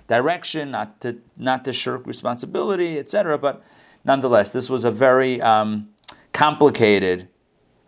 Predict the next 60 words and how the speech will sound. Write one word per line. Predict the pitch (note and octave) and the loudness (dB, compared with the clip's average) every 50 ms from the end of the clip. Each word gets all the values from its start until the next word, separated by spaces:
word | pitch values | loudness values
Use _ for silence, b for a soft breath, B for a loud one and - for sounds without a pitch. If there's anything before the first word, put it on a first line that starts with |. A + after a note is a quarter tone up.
| _ _ | _ _
piece | - - B2+ A#2+ - - | 0 2 2 4 4 4
of | A2+ | 2
the | G2 F#2+ | 2 2
story, | - - - D#3 D#3 C#3+ B2 A2+ G#2+ G#2 | 2 2 6 6 8 8 8 6 4 2
the | G#2 G#2 - A2 G2+ | 2 2 2 2 2
great | - - A#2+ A#2 A2 | 4 4 4 4 4
mul-, | A#2+ A#2 G#2+ - | 2 0 0 0
mixed | A#2 A#2 A#2 A2+ - - | -2 -6 -6 -6 -6 -4
multitude | A#2 A2 G#2+ - A2 G2 | -6 -6 -4 -6 -6 -4
that | F#2 F2+ | -4 -2
went | G2 G#2+ G#2+ G#2+ G#2+ | -2 -2 -2 -2 -2
up | A2+ G#2+ - - | -6 -6 -6 -6
with | G2 F#2 - - | -10 -10 -12 -14
them. | - - _ _ _ _ _ _ B B B B B B | -20 -20 _ _ _ _ _ _ B B B B B B
Fine, | - - D3 A2+ F#2 F#2+ | 0 0 0 0 0 -2
let's | A#2+ C3 - | -2 -2 0
continue. | - C#3 A2 G#2 F#2 E2 - B B B | -2 -4 -4 -6 -8 -10 -12 B B B
So | - - C3+ | -6 0 0
they | C3 C3 | 2 2
baked | C3 E3+ G3+ G3 G3 | 2 2 0 2 0
the | F#3 | 0
dough | B2+ A#2 D3+ D3 D3+ D#3 D#3 | 0 2 4 4 4 4 2
that | D#3+ D#3 | 0 0
they | D#3 C#3 | 0 0
had | B2+ B2 | 0 0
taken | B2+ C3+ D3 D3 D#3 C#3+ | 0 0 0 0 0 0
out | C3 B2 | 0 0
of | A2+ G#2+ | 0 -2
Egypt | B2 B2+ B2 C3 D#3+ E3 E3 - - - - | -6 -6 -6 -4 -6 -6 -6 -8 -12 -6 -2
as | B2 B2+ B2+ | -2 0 0
unleavened | - C#3 C#3 D3 D3 C#3+ C#3+ D3+ D3 D3 | 0 -2 0 2 2 0 0 -2 -4 -4
cakes. | D#3 C#3 C3 C3 - - - - - - _ _ _ _ _ _ _ _ _ _ _ _ - | -4 -4 -4 -6 -10 -12 -12 -12 -12 -16 _ _ _ _ _ _ _ _ _ _ _ _ -8
Remember | F#2+ G2+ G#2 G#2 G#2 | -4 -2 0 0 -2
the | F#2+ F#2 | -2 -4
dough | F2 D#2+ G#2+ A2 A#2 | -2 0 2 2 2
that | A2+ A2+ - | 2 0 -4
they | G#2 F#2+ F#2 | -4 -2 0
had | G2+ G2 E2 - _ - | 0 -2 -2 -6 _ -12
prepared, | - F2 - G#2+ G#2+ G#2+ A2 A2 G#2 | -12 -8 -4 -2 -2 0 0 -2 -2
I | G2 | -4
guess, | F#2+ F#2 - | -6 -10 -10
the | - G2 | -10 -8
night | F#2+ F#2+ F#2 - | -8 -8 -10 -10
before | F2+ F2 - - A2+ A2+ A2+ | -14 -14 -8 -4 -2 -2 -2
to | A2 G#2+ F#2 | -2 -4 -6
bake | G2+ G2+ G2 F#2+ - | -6 -6 -6 -6 -8
the | F#2+ F#2+ | -10 -10
next | F#2+ F2+ - - - | -10 -10 -12 -6 -2
day, | D3 E3 F3+ F#3 F#3 | 0 0 0 0 -4
but | D#3 B2 A#2 - | -6 -8 -8 -8
they | - G2 | -6 -4
had | F#2+ G#2+ G2 | -2 0 -2
to | F#2+ | -2
leave, | F#2+ A2+ C#3+ D#3 D3+ - | -2 -4 -4 -4 -4 -6
so | - | -8
they | - F2 | -10 -10
just | E3 G3+ G#3 - | -10 -10 -4 -2
took | F#3 E3+ - | -2 -2 0
the | - C3+ | -2 -2
dough. | G#2 D3 D#3 F#3 G#3+ A#3 A3+ A#3+ B | 0 2 2 2 2 0 -2 -6 B